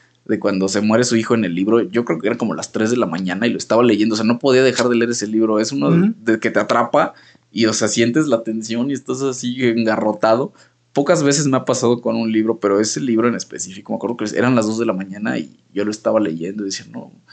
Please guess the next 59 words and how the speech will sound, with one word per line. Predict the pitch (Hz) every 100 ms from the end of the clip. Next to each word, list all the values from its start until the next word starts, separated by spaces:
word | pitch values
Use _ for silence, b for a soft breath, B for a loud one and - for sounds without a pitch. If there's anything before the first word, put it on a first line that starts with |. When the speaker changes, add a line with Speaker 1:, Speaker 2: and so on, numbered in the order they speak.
| B B -
Speaker 1:
o | 117
sea, | 117
este | 117 156
hijo | 156
de | 170
su | 151
puta | - 147
madre | 143 143 143
va | 135
a |
ir, | 139 117 117
va | 127
a |
ir | 143
a |
enterrar | 147 117 113 117
a | 127
su | 117
hijo | 113 -
para | 113 101
revivirlo, | 95 87 92 123 147 120
o |
sea, | 110 -
va | 123
a |
ir | 147
a | 139
Speaker 2:
Sí. |
Speaker 1:
hacer | 135 131
eso, | -
hijo | - 139
de |
su | 120 -
perra | - 131 123
madre". | 120 120 - B B B B _ _ _
Y | 104
efectivamente | 107 95 110 107 107 101
va | 98 90 107
y | 107
entierra, | 92 104 104 98 -
su | -
hijo | 107 107
se | 101
muere, | 101 98 101
lo | 92
atropella | - 95 98 98
un | 104
camión. | 82 80 85 98 _ _ _ _ _ - -
Y | 101
va | 98
y | 117
lo | 120
entierra | 110 110 123
y |
regresa | 113 104 110 120
a |
su | 110
hijo, | 120 -
pero, | 98 69